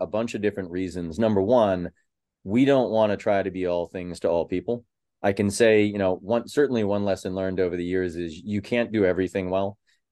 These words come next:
Um, you really need to try to decide what's your core competency, what, you know, what are you gonna, you know, really focus your attention on, and then, you know, rely on partners, um, to be able to, you know, stitch together the ultimate end-to-end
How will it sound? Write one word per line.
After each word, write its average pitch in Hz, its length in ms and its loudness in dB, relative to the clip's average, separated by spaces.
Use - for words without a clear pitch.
Um, 87 300 -2
you 101 160 0
really 104 300 4
need 98 220 0
to 92 80 -2
try 95 280 2
to 90 300 0
decide 95 640 2
what's 101 300 -2
your 110 100 -6
core 110 220 0
competency, 92 840 -4
what, 90 280 0
you 92 120 -4
know, 85 300 -2
what 104 180 2
are 113 40 4
you 110 140 0
gonna, 98 480 2
you 95 260 -8
know, 95 120 -2
really 107 440 2
focus 98 400 -2
your 92 100 0
attention 127 440 -2
on, 87 340 -2
and 101 160 2
then, 104 440 2
you 113 100 -2
know, 90 320 0
rely 101 540 2
on 92 180 -2
partners, 92 600 -2
um, 85 280 0
to 101 120 -6
be 92 200 2
able 95 180 2
to, 87 320 0
you 98 120 -4
know, 87 80 -4
stitch - 360 -2
together 92 640 2
the 107 120 2
ultimate 101 400 0
end-to-end 90 720 -4